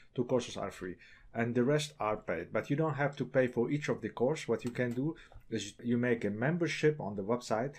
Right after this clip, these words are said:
and you pay only one time, which is nine U S dollars per month. And then when you pay this amount, then you have all access to all the courses that I have available on my website. So if you are interested, you can only go to login over here.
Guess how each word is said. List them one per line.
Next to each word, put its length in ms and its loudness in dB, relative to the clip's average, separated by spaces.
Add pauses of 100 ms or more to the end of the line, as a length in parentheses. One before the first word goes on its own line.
(300)
and 240 -4
you 100 0
pay 240 4
only 240 -2
one 300 0
time, 300 0
which 200 -4
is 160 -4
nine 280 -2
U 100 0
S 160 -4
dollars 320 2
per 160 -4
month. 320 -4 (420)
And 220 -2
then 320 4 (240)
when 180 0
you 300 -2
pay 160 6
this 240 0
amount, 460 -4 (280)
then 160 -2
you 100 -2
have 220 2
all 460 0
access 300 -6
to 140 -4
all 380 2 (300)
the 200 -4
courses 420 0
that 160 -4
I 80 -2
have 260 -4
available 640 -4
on 160 -10
my 220 -8
website. 500 -10
So 160 6
if 100 2
you 80 6
are 160 4
interested, 640 4
you 140 -4
can 240 0
only 320 0
go 240 4
to 160 -6
login 640 0 (160)
over 220 -2
here. 340 -6